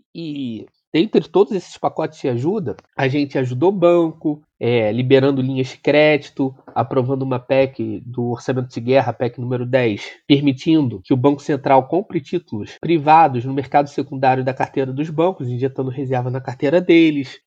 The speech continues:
É, teve ajuda para as empresas grandes e pequenas via créditos direcionados, que geralmente não tem chegado na ponta pro micro, chega mais na empresa média, na empresa grande. Teve também o auxílio emergencial, que é positivo.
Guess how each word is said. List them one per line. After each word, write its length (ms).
É, 300
teve 540
ajuda 640
para 200
as 100
empresas 640
grandes 640
e 60
pequenas 600
via 280
créditos 500
direcionados, 1120
que 100
geralmente 720
não 220
tem 180
chegado 480
na 140
ponta 360
pro 240
micro, 600
chega 300
mais 400
na 100
empresa 400
média, 600
na 80
empresa 340
grande. 720
Teve 180
também 320
o 80
auxílio 300
emergencial, 720
que 140
é 20
positivo. 880